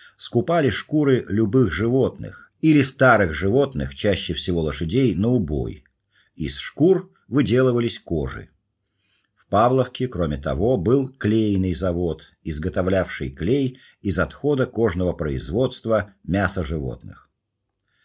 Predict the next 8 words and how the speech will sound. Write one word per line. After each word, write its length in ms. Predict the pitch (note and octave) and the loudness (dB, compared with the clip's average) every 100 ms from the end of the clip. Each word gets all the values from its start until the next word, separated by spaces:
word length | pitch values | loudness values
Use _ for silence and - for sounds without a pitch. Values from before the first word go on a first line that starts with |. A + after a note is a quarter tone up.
| _ _ _ _ - | _ _ _ _ -2
После 300 | C3+ C3+ C3 | 0 2 0
второго 420 | C3 B2 F3 E3 | 2 4 4 2
поворота 680 | D3 D3+ D3 C#3 C3 C3 A2 _ _ - | 2 0 2 2 2 0 -2 _ _ 2
Павловка 580 | C#3 C#3+ C3+ - C3 | 2 2 -2 -2 -2
советского 640 | B2 C3+ G2 E2+ - D#2+ D2+ | 0 2 2 0 -2 -6 -4
периода. 640 | E2 D2 C#2+ C2 B1 A#1 - _ _ _ _ _ | -4 -4 -4 -4 -6 -10 -16 _ _ _ _ _
Современная 640 | - G2 G#2 A2 G#2 F#2+ F2 | -2 2 4 4 2 2 2
Павловка 760 | G2+ G#2+ G2 F2 - F2 D2 | 2 2 2 -2 -2 -2 -2